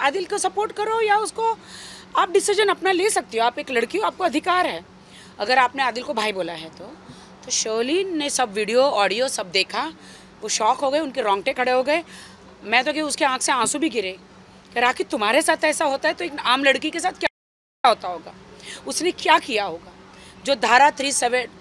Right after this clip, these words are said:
सेवेंटी सिक्स की भी जो मैसूर से लगी हैं rape case की,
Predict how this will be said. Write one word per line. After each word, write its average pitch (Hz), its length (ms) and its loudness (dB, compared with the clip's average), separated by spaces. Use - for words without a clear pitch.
सेवेंटी 269 340 -2
सिक्स - 360 -4
की 277 80 2
भी 302 100 6
जो 285 100 4
मैसूर 262 340 2
से 262 120 0
लगी 202 300 -2
हैं 185 280 -10
rape 226 220 4
case 220 200 -12
की, - 360 -20